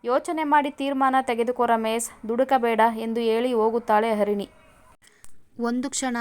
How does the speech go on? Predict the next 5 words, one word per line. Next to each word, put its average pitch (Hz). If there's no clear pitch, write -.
ರಮೇಶ್ಗೆ 226
ಚಂಚಲಾಳ 226
ಮುದ್ದು 220
ಮುಖ 220
ನೆನಪಾಗುತ್ತದೆ. 202